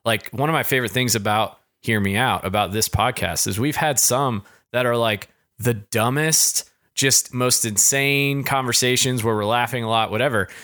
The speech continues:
And then we've also had some where I've learned more than I learned in, like, a college class, like, that, that were super informative and super interesting and not super comedic. And some of those were my favorite.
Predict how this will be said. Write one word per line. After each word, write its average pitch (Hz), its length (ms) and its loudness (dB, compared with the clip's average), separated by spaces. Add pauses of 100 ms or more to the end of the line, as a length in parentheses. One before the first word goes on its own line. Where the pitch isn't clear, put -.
(220)
And 147 140 0
then 156 180 0
we've 151 160 0
also 208 420 2
had 165 240 0
some 165 280 2
where 151 200 0
I've 143 200 0
learned 156 320 0
more 147 300 0
than 143 160 -2
I 143 100 0
learned 143 400 0
in, 139 260 -2
like, 135 200 0
a 127 60 -2
college 135 600 0
class, - 560 -2
like, 123 400 0
that, 127 340 -2
that 135 220 0
were 123 380 0 (100)
super - 560 0
informative 117 840 0
and 117 200 0
super 190 360 0
interesting 120 600 0 (400)
and 131 340 -2
not 185 300 0 (240)
super 117 800 0
comedic. 104 560 -2 (460)
And 123 380 0 (220)
some 175 240 0
of 180 80 0
those 185 160 2
were 175 80 -2
my 185 100 0
favorite. 202 360 -2